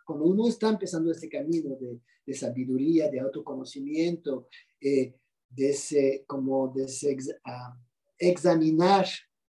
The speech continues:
eh, como, como dice, nos, nos tenemos que renovar permanente para poder crecer, para poder evolucionar, evoluir.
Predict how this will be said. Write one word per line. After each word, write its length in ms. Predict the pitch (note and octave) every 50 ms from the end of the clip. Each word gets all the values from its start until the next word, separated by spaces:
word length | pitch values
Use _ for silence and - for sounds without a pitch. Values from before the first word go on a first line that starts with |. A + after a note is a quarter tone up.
| _ _ _ _ _ _ _ _
eh, 320 | - C#3+ D3 C#3+ C#3 C#3
como, 800 | C#3 D3 C#3+ C#3+ D3 D3 C#3+ C#3+ C#3 C#3 C3+ C3 B2 A#2+ - _ _ _ _ _ _ _ _ _ _ _ _ _ _ _ _ _ _ _ _ _ _ _ _ _
como 240 | _ - E3+ E3+ E3
dice, 320 | D#3+ E3+ E3 - - D#3+ - - - - _ _ - E3 - _ _ _ _ _
nos, 300 | F3+ F3 F3+ F3 - _ _ -
nos 280 | E3+ F3+ F#3 F3+ -
tenemos 420 | - G#3+ G#3+ A3+ A#3 B3+ C4+ C4 -
que 140 | - G3 F3+
renovar 720 | F3+ F#3+ F#3 F3+ F3 E3 D#3 - D#3 F3 F#3+ F#3+ F#3 -
permanente 720 | F#3 F3+ F3 D#3+ D#3 D3+ D#3 D#3+ F3 F#3 F#3 F3+ - D#3
para 260 | - - - D3+ C#3+ -
poder 300 | - D3+ D3+ D#3 D#3+ -
crecer, 500 | - G3 G#3 F#3+ - - D#3 C#3+ - - - - - _ _ _ _ _
para 220 | - D#3 E3 E3
poder 340 | - F#3 F3 E3+ E3+ - - -
evolucionar, 1040 | G3 G3+ G3+ G3+ A3 G#3 G3+ G3+ G#3+ G3 - - - F3 D#3+ D#3 D3 C#3 C#3 - -
evoluir. 520 | - F3 E3+ F#3+ F#3 F#3+ F#3+ F3 D3+ -